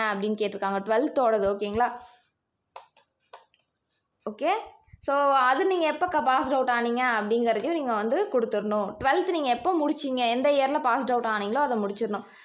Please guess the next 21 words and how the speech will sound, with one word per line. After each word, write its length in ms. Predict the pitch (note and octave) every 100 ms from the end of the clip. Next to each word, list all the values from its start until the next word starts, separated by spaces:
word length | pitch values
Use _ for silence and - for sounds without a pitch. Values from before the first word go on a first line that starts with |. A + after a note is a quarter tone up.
| _
So, 160 | -
அதே 200 | C#4+ E4+
மாதிரி 260 | G4 D#4+ D4 C4
டிகிரி. 320 | B3 E4 B3+ - _ _
So, 160 | D#4
இந்த 260 | D#4+ D#4+ D#4+
கீழே 380 | C#4 - G#4+ G4+
இருக்க 180 | F#4 D4+
டிகிரியில 440 | D4 E4 D#4+ G4
நீங்க 200 | G4 D4
என்ன 220 | B3+ D#4+
டிகிரி 280 | E4+ D4 D#4
படிச்சிருக்கீங்களோ 800 | D4 C4 C4 B3 A#3 A3 G3 G#3+
அதை 280 | D#4 C#4 B3
நீங்க 180 | B3+ A#3+
சூஸ் 220 | C4+ C4
பண்ணிக்கோங்க. 400 | B3 G#3+ A3 C4+
So, 260 | F#4+ E4 A#3
பி 140 | C4
சி 200 | C#4 B3+
ஏ, 100 | C#4